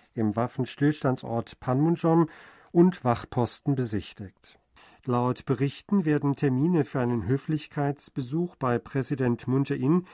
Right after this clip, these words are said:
und ein Gespräch mit dem nationalen Sicherheitsberater Seo Hun koordiniert. Südkorea und Israel haben ihr bilaterales Freihandelsabkommen formell unterzeichnet.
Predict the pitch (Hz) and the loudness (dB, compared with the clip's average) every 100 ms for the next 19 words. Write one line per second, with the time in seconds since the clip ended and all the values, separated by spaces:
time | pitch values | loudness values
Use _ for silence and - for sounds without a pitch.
0 | - - - 165 160 139 131 - - 135 | -20 -8 2 4 4 2 -2 -8 -8 -2
1 | 131 127 - 123 131 117 117 - 135 120 | 0 0 -2 -2 0 0 0 -2 -2 0
2 | 110 107 113 147 139 123 - 120 110 110 | 0 0 -2 -4 -4 -4 -6 -6 -2 -2
3 | 113 110 - 120 110 87 147 165 - 101 | -2 -4 -4 -4 -2 -2 -2 -2 -4 -6
4 | 95 95 101 120 - - _ _ _ _ | -6 -10 -10 -18 -20 -20 _ _ _ _
5 | _ _ _ _ _ _ _ _ _ _ | _ _ _ _ _ _ _ _ _ _
6 | _ _ _ _ _ _ _ _ - - | _ _ _ _ _ _ _ _ -20 -20
7 | - - - - 185 180 185 151 156 143 | -20 -20 -12 4 4 4 2 4 4 4
8 | 170 170 - 165 147 123 113 123 127 120 | 2 -4 -2 -2 0 0 0 0 2 2
9 | 110 170 160 151 131 117 120 117 - 120 | 2 0 0 0 0 2 2 -2 -4 -2
10 | 127 131 117 110 - 117 113 - 127 135 | 0 -2 -2 -4 -4 -8 -6 -4 0 0
11 | 135 120 104 113 139 110 113 - - 95 | -2 -2 0 -2 -4 -6 -6 -6 -8 -8
12 | - - - - | -10 -18 -18 -20